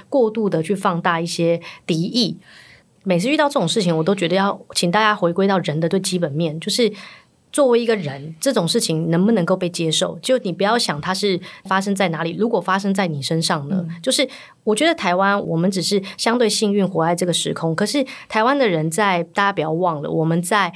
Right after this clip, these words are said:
Speaker 1: 民国七十六年以前，我们也还是有一批人可能是遇到也蛮艰苦的状况，我们只是在一个相对好的时空背景下，呃，这样，所以作为一个人，你不能够想象在什么时候这件事情会发生在你身上。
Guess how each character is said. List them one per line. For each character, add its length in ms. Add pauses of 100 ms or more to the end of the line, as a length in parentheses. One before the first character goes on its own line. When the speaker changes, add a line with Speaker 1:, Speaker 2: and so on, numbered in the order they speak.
(560)
Speaker 1:
民 160
国 180
七 380
十 180
六 220
年 120
以 140
前， 480
我 100
们 200
也 180
还 220
是 120
有 80
一 120
批 220
人 140
可 120
能 120
是 140
遇 160
到 220
也 120
蛮 280
艰 200
苦 160
的 80
状 220
况， 260 (440)
我 120
们 200
只 120
是 160
在 300
一 100
个 160
相 360
对 180
好 240
的 260 (180)
时 220
空 380
背 160
景 220
下， 260 (220)
呃， 160
这 120
样， 140
所 160
以 140 (600)
作 180
为 100
一 60
个 80
人， 180
你 80
不 200
能 120
够 80
想 180
象 160
在 160
什 140
么 100
时 160
候 300 (100)
这 80
件 140
事 100
情 140
会 80
发 180
生 80
在 140
你 100
身 220
上。 180